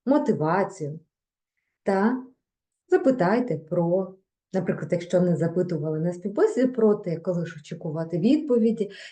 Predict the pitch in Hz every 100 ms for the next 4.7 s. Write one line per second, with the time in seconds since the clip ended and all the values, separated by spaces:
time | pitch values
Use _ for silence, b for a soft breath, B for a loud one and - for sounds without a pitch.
0 | B 190 190 156 147 131 151 151 165 165
1 | 202 214 277 294 294 220 B _ 277 240
2 | 185 151 214 226 B B 175 175 170 170
3 | - - 180 170 143 - _ _ - 214
4 | 226 220 - 208 180 143